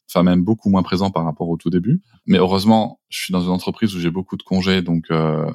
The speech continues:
donc j'arrive à, enfin, j'arrive à prendre dix semaines de congés dans l'année, donc c'est plutôt cool quand même, on va pas se plaindre. Ah, tout le monde ne peut pas le faire, hein. Et c'est vrai que même si tu veux, quand je, je passe deux, deux, deux nuits par semaine à peu près à Poitiers,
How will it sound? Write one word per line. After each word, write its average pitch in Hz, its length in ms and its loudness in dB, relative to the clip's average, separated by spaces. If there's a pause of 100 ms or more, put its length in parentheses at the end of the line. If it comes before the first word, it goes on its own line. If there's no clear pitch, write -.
(160)
donc 87 220 -2
j'arrive 90 260 2
à, 80 100 2
enfin, 85 220 -2
j'arrive 85 240 0
à 87 60 2
prendre 87 220 -2
dix 92 140 -6
semaines 95 260 2
de 175 80 2
congés 90 280 -2
dans 87 120 4
l'année, 90 220 2
donc 85 180 0
c'est - 120 -16
plutôt - 220 -16
cool 95 260 -2
quand 85 160 0
même, 110 180 2
on 90 100 -6
va 85 80 -8
pas - 120 -14
se - 100 -12
plaindre. 107 300 2 (460)
Ah, 90 360 2
tout - 80 -10
le 87 60 -4
monde 87 120 0
ne 87 60 -2
peut 85 160 -10
pas 87 120 -2
le 85 60 -2
faire, 123 220 0
hein. 110 220 -4 (200)
Et 95 100 0
c'est 98 140 -2
vrai 123 180 2
que 101 300 0 (160)
même 117 260 0
si - 80 -6
tu - 120 -8
veux, 127 60 0
quand 104 140 -2
je, 87 540 0 (240)
je - 140 -10
passe 101 220 0
deux, 113 120 2 (160)
deux, 110 400 2
deux 98 320 0
nuits 139 380 2
par 113 140 -4
semaine 117 240 2
à 110 40 2
peu - 120 -10
près - 140 -4
à 101 40 0
Poitiers, 120 420 -2